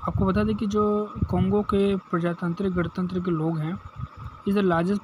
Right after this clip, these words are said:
producer of cobalt। Cobalt का प्रोड्यूस-, अ, प्रोड्यूसर, ये सबसे ज़्यादा produce करता है cobalt, ठीक है।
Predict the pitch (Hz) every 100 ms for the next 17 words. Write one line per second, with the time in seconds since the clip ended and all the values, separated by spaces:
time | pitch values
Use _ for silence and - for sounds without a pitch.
0 | 180 170 165 190 - 165 156 147 - 180
1 | 196 220 226 226 208 185 180 185 - -
2 | - 175 170 - 175 180 - 226 240 -
3 | 180 185 - 170 180 175 185 190 170 170
4 | - - 151 - 160 - 156 165 143 -
5 | - - - - - - 180